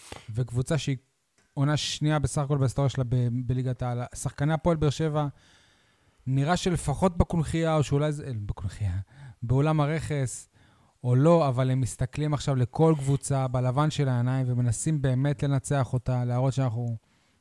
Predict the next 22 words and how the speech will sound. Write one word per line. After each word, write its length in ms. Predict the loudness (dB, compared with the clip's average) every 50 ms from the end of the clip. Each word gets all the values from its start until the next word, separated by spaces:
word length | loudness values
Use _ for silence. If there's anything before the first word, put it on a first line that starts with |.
| _ -2
לא 180 | 4 4 4 6
פחות 280 | 4 2 2 2 2 4
טובים 300 | 2 2 4 4 4 4
ממנה. 340 | 4 2 2 2 2 0 -2 -4 -6 _ _ _ _ _ _ _ _ _ _ _ _ _ _ _ _ _ -4 0
נכון, 480 | 2 2 2 4 4 4 6 6 4
השחקנים 400 | 2 0 -2 -4 -4 -2 -2 -2
של 100 | -2 0
באר 120 | 0 0 0
שבע 220 | 0 -2 -2 -2
נראים 260 | -2 -2 -2 -4 -4 -4
פחות 300 | -4 -4 -4 -4 -4 -4
פיזיים, 380 | -2 0 0 2 2 2 2 2
יותר 200 | 0 0 -2 -4
קטנים 480 | -4 -4 -2 0 0 2 2 2 0
כאלה, 420 | 0 0 0 -2 0 -2 -2 -2 -2 -2 -4 -4 -6 -6 -8 -10 -16 -20 -20 -20 -20 -20 -20 _ _ -10
אבל, 360 | -8 -6 -4 -4 -4 -4 -8 -10 _ _ _ _
תשמע, 320 | -8 -4 -2 0 0 2
יש 240 | 2 0 0 0 0
הרבה 300 | 0 0 2 2 2 2
לב 340 | 4 4 4 4 2 2 2
בקבוצה 520 | 0 -2 0 0 0 -2 0 0 -2 -2 0
הזאת. 360 | 0 0 -2 -2 -4 -4